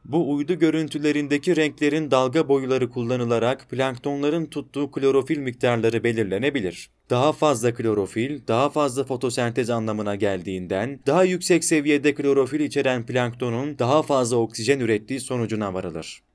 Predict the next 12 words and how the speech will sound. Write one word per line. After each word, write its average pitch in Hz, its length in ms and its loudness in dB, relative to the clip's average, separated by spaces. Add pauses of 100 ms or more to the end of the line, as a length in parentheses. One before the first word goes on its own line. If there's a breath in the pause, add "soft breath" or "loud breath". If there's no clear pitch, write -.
(120)
Bu 147 240 0
uydu 165 260 -2
görüntüleri 143 680 0
ayrıca 135 540 0
planktonları 139 760 -2
çevreleyen 117 800 0
okyanus 123 560 -2
yaşamı 123 380 -2
için 117 380 -4
bir 131 180 -2
tehdit 123 420 -4
oluşturan 113 680 -4